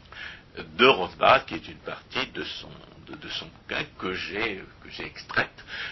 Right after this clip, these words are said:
pour que, euh, pour que tout le monde comprenne, euh, quel, quel sophisme mathématique grossier qui échappe, <laughs> y compris aux ingénieurs qui se prennent pour des économistes et qui sont a priori formés aux mathématiques,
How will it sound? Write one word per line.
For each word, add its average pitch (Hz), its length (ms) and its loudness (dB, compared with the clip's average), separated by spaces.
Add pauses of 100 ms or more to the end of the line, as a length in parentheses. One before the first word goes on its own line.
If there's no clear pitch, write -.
(120)
pour - 240 -6
que, 98 80 -6
euh, 85 580 -2 (1040)
pour - 140 -16
que 120 80 -2
tout - 160 -2
le 104 60 2
monde 123 220 2
comprenne, 127 640 2 (500)
euh, 98 100 2 (220)
quel, 92 160 -8 (300)
quel 98 140 -8
sophisme - 720 -2
mathématique 90 760 -6
grossier 185 680 2 (320)
qui 202 260 4
échappe, 180 520 10 (400)
<laughs> - 360 -6
y 135 200 -2
compris 123 680 6
aux 87 260 2
ingénieurs 90 640 8
qui - 120 -14
se - 120 -16
prennent 90 320 0
pour 92 140 -10
des 85 240 -10
économistes 131 520 -4
et 98 60 -8
qui - 160 -14
sont - 180 -10
a 90 80 -10
priori 95 500 -6
formés 90 460 -12 (300)
aux 87 120 -2
mathématiques, - 880 -10